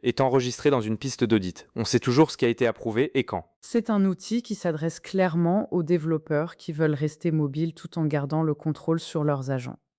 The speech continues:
Speaker 2: Plus besoin d'être enchaîné à son clavier en attendant qu'une permission soit demandée.
Speaker 1: Voilà qui conclut cette édition de Product Hunt Daily.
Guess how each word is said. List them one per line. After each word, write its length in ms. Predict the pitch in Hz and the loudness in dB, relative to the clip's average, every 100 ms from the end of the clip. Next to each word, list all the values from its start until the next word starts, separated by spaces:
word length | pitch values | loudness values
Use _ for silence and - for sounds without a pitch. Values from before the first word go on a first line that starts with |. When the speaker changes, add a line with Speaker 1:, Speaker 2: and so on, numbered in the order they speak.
| _ _ _ _ _ _ | _ _ _ _ _ _
Speaker 2:
Plus 200 | - 208 | -4 0
besoin 400 | 180 190 175 175 | 2 2 2 2
d'être 260 | 165 156 165 | 2 -2 -4
enchaîné 420 | 151 - 160 156 | -4 -2 0 0
à 60 | |
son 220 | 143 - 147 | -2 -4 -6
clavier 440 | - 143 151 175 | -2 -2 0 0
en 140 | 156 | 2
attendant 480 | 147 139 143 139 160 | 0 0 -2 0 0
qu'une 240 | 165 160 139 | 0 -2 -2
permission 540 | 147 135 131 - 170 | -2 -2 -2 -2 -4
soit 240 | 160 165 | -2 0
demandée. 480 | 147 147 139 123 - _ _ _ _ | 0 2 0 -2 -8 _ _ _ _
Speaker 1:
Voilà 360 | - 107 113 120 | -8 0 2 2
qui 120 | - | -2
conclut 320 | - 110 - | -8 -6 -2
cette 180 | 151 127 | 0 0
édition 360 | 120 110 - 156 | 0 -2 -2 0
de 100 | 113 | 0
Product 420 | - 143 135 - | 2 0 0 0
Hunt 80 | 123 | 0
Daily. 500 | 123 113 107 104 - | 2 2 2 0 -6